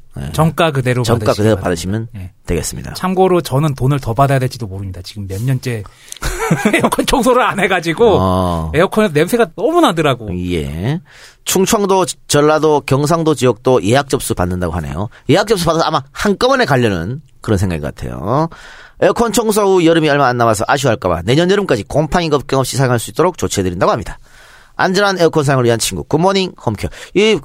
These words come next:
Speaker 1: 후기를 보면요, 다 불만족이 한 명도 없어.
Speaker 2: 음.
Speaker 1: 정말 다 만족합니다. 공일공 구구팔오 오하나 공육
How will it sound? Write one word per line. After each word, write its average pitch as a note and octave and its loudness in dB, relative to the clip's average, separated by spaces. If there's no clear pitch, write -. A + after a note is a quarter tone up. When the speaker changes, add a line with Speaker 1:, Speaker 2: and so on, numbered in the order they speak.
Speaker 1:
후기를 B3+ 2
보면요, B2+ 0
다 F#3 0
불만족이 C4+ 2
한 B3+ 2
명도 C4 2
없어. - -6
Speaker 2:
음. B2+ -6
Speaker 1:
정말 D#3 0
다 B2+ 0
만족합니다. B2 -6
공일공 A#3 2
구구팔오 D#3+ 0
오하나 D3 4
공육 C#2 -10